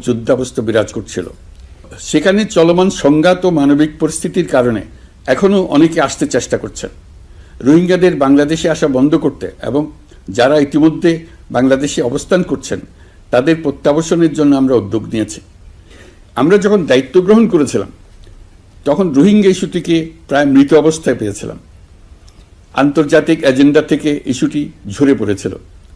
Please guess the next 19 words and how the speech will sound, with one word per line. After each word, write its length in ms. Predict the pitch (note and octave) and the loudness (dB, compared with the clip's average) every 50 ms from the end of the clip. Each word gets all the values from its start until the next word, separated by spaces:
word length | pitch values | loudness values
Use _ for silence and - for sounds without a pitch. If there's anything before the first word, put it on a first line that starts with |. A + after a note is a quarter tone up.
| - - - - - - - - - - - - | -20 -20 -20 -20 -20 -20 -20 -20 -20 -16 -6 -2
সেই 140 | G#3 A3+ A#3+ G#3+ | 2 2 2 4
অবস্থা 260 | F3 G3 - - A#3+ A3 A3 | 2 0 0 2 0 2 2
থেকে 160 | F#3+ C#3 B2 B2+ C3 | 2 0 0 0 0
আমরা 160 | D3 D#3+ E3+ D#3+ D#3+ - - - - - - - - - | 2 2 0 0 -2 -10 -18 -20 -20 -20 -18 -12 -10 -6
ইস্যুটিকে 420 | - - G3 F3+ - F3 - F#3 F3+ D#3 D3+ | -2 -2 -2 -2 -2 -4 0 0 0 0 -2
বিশ্ববাসীর 560 | D#3+ - - - D#3+ D#3+ D#3 D#3+ E3 D#3+ D#3 - - - - - A2+ B2 | -4 -4 -2 0 0 0 0 0 0 -2 -2 -4 -12 -18 -18 -8 -4 -2
দৃষ্টির 340 | C3+ C3+ - - D#3 D3+ D3+ - | -2 -2 -2 -4 -4 -4 -4 -2
সম্মুখভাবে 540 | D#3 C#3+ D3 D#3+ F3 D3+ C3+ D#3+ D3 D3 D3 C#3+ - - B2+ | -2 0 2 2 2 2 2 0 2 2 -2 -4 -4 -2 0
নিয়ে 180 | B2+ B2+ B2 A#2+ | 2 2 2 0
আসতে 180 | - - - A#2 A2 | -2 -4 -6 -4 -4
পেরেছি। 300 | G2+ F#2+ F2+ - - - - - - - - - - - - - - - | -4 -8 -8 -12 -16 -20 -20 -20 -20 -20 -20 -20 -20 -20 -20 -20 -8 -2
আমি 100 | B2+ D3 D3 C#3+ | 0 2 2 2
গত 100 | D3 D3 E3+ D3 D#3 | 2 2 2 0 0
বছর 200 | D#3+ D#3 F#3 E3 - | 0 0 0 -2 0
সেপ্টেম্বর 500 | - D3+ D3+ - E3 D#3 D3+ D#3 C#3+ C3+ C#3+ | -2 -4 -4 -2 -2 0 0 0 0 2 0
মাসে 200 | C#3+ - E3 C#3 - - - - - - _ - - - G#2 G#2+ A#2+ | 0 0 -2 -6 -6 -8 -20 -20 -20 -20 _ -20 -20 -18 -8 -2 -2
জাতিসংঘ 480 | C3+ C3+ - D#3+ D#3+ - F3 F3 E3 E3+ D#3+ E3 | -2 -2 -2 -4 -2 0 0 0 0 0 -2 -2
সাধারণ 280 | C#3+ C3+ D3 D#3+ D#3+ E3 D#3+ D#3+ | 0 2 2 4 2 2 0 -4
পরিষদে 400 | C#3+ C#3+ - - D#3 D3 D#3 | -6 -4 -2 -2 -2 0 0